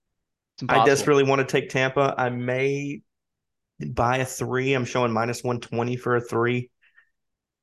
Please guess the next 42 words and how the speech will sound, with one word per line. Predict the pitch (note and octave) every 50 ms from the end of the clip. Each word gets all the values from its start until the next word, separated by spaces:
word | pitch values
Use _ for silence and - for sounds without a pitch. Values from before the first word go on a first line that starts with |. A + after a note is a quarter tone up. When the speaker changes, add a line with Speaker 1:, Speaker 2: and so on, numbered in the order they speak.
| _ _ _ _ _ _ _ _ _ _
Speaker 2:
Listen, | - C#3 C3+ D3 -
I | A2 C3+
think | - D#3+ D#3+ D#3+ -
Tampa, | - - C#3+ C#3 C3+ C#3 C#3 C3 C3 B2+ B2+ A#2 - - - - -
let's | C3+ C3+ -
just | - C3+ C3 -
check | - C3 A2+ -
the | A#2+
numbers. | A2 A2 G#2+ G#2 G2+ G2+ -
Tampa's | - E3+ A3 B3 - D4+ -
actually | C4+ B3 - - G#3
public. | F3+ - - - F#3 F3 C3+ - - - - - _ _ _ -
That's | - C3 B2 - - - - - _ _ _ _ _ _ _ _ -
wild | A#2+ A#2 A2+ A#2 A#2 A2 G2+ G#2
to | -
me. | - - - - _ _ _ _ _ _ _ _ _ _ - -
I | A2+
figured | A2 - A#2+ A#2+ G#2
Dallas | G#2 G#2+ G#2+ A2+ A2+ -
would | B2+ A#2+
be | C3+
public, | B2+ - B2+ C3 C3+ C#3+ C#3+ - _ _ _ _ _ _ _ -
Speaker 1:
Tom | - G#3+
Speaker 2:
but | -
Speaker 1:
Brady. | - - D3+
Speaker 2:
Tampa's | D3 - C#3+ B2+
getting | A#2+ D3 C#3 A#2 B2+
seventy | - - - C#3+ C3 B2 C3+ C3+ C3+ C3+
percent | B2+ - B2 A2+ - C3 B2
of | A#2+
the | A2+ A2+
money. | A2+ A2 A2+ A2+ A2+ A2+ - _
Yeah, | - B2 A#2+
I | A#2
guess | A#2+ C3 B2+ -
it's | A#2 -
Tom | - - A#2 A2+
Brady | A2 A2 A2 A2 A2 A2
in | G#2+
the | G#2+ G#2
playoffs. | - A2+ G#2+ G#2 G#2 G#2 G#2 - - - - _ _ _ _ _ _ _ _ _ _ _ _ _ _ _ _ _ _ _ _ -
Um, | C3 C3 C3+ C3 C3 C3 B2+ B2 A2+ A2 -